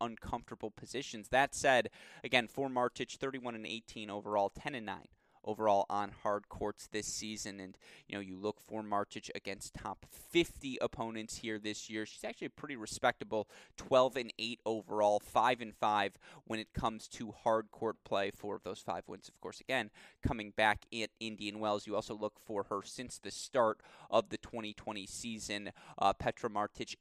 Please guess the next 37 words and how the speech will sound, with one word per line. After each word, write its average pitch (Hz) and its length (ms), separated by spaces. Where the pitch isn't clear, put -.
eight 123 220
and 117 120
fifteen - 640
overall 101 540
against 104 320
top - 320
fifty - 460
opponents 101 560
on 107 300
hard 104 320
courts. - 460
And, 107 240
you 131 120
know, 127 100
I 123 100
just - 280
think 143 260
Pliskova 147 640
and 107 220
other 123 240
top 117 260
fifty 120 300
opponents 113 420
on 113 220
these 110 160
hard 107 200
courts - 200
have 143 160
the 135 80
sort 139 220
of 113 80
weapons 117 400
that 110 160
just - 240
disrupt 147 440
the 127 80
rhythm 113 280